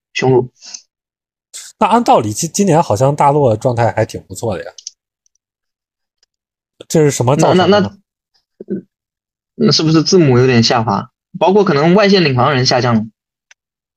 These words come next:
Speaker 2: 确实，那你霍勒迪换利拉德，那肯定防守肯定是这样子的。
Speaker 1: 那，那总而言之，反正上一场球就是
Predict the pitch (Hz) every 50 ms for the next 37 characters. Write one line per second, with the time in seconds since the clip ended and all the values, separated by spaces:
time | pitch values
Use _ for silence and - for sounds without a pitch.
0 | _ _ _ _ _ _ _ _ - - 135 110 - - 87 87 87 - _ _
1 | - 110 107 101 98 95 92 92 92 90 92 - _ - - - _ _ _ -
2 | - 139 120 113 107 107 113 - 135 113 113 110 104 101 101 101 101 95 92 95
3 | 95 - - _ - 85 85 - _ _ _ _ _ - - 117 131 135 131 135
4 | - 104 85 - - 90 95 92 90 85 _ _ - _ _ _ _ _ _ _
5 | _ _ _ _ _ _ _ _ _ _ _ _ _ - - - - - - -
6 | - _ _ _ - - 190 226 208 196 175 185 208 196 190 190 185 208 196 185
7 | 156 170 180 180 - 240 214 190 185 175 185 147 139 127 147 139 143 151 156 160
8 | 156 165 165 156 - 160 151 147 143 139 135 131